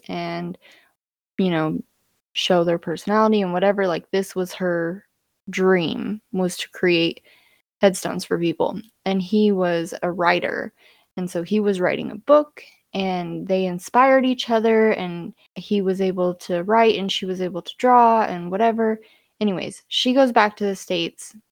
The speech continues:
and he is, <sighs> you don't find that out until later. This is, I'm trying not to spoil <laughs> anything. Anyway, she goes back to the States,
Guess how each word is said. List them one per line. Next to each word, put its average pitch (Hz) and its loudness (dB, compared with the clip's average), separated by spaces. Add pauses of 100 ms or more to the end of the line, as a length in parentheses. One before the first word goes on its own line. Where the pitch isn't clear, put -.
(140)
and 185 0 (220)
he 247 2 (260)
is, 190 4 (160)
<sighs> - -10
you 202 4
don't 190 0
find - -6
that - 0
out - -2
until 220 -4
later. - 2
This 220 0
is, 220 -4 (560)
I'm 226 2
trying 240 4
not 226 4
to 226 -2
spoil 214 6
<laughs> - -
anything. 320 2 (440)
Anyway, 226 4
she 269 0
goes 294 2
back 262 4
to - -14
the 254 0
States, 208 0